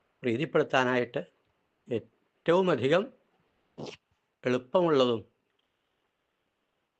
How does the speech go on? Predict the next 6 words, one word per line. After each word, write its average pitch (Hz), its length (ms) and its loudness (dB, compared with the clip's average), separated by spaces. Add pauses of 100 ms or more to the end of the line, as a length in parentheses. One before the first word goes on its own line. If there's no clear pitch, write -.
(680)
എന്താ 113 200 -8
പറയേണ്ടത്, 113 560 -6 (1080)
അനുയോജ്യമായതുമായ 131 1200 0 (480)
ഒരു 120 100 -6
സ്തുതിയാണ് 110 600 -6 (380)
ശ്രീരുദ്രം 107 760 -10